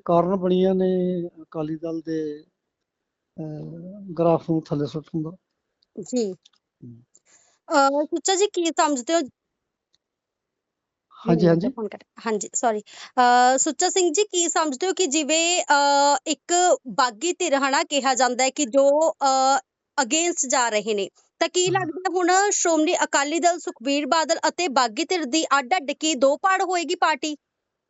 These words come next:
Speaker 1: ਉਹ ਵੇਖੋ, ਨਹੀਂ, ਕੋਸ਼ਿਸ਼ ਤੇ, ਅਹ,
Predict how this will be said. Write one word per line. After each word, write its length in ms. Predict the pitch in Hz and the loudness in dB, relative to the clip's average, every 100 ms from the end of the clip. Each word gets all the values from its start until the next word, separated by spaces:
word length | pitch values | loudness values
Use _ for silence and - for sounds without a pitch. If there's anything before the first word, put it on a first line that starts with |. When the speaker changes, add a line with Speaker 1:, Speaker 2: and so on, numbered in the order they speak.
| _ 269 | _ -2
Speaker 1:
ਉਹ 80 | |
ਵੇਖੋ, 320 | 247 285 277 277 | 0 2 4 4
ਨਹੀਂ, 120 | 285 | 4
ਕੋਸ਼ਿਸ਼ 480 | 226 220 - 233 175 | 2 2 4 0 4
ਤੇ, 100 | 233 | 4
ਅਹ, 920 | 233 226 220 214 208 196 190 185 | 4 4 2 0 0 -2 -4 -6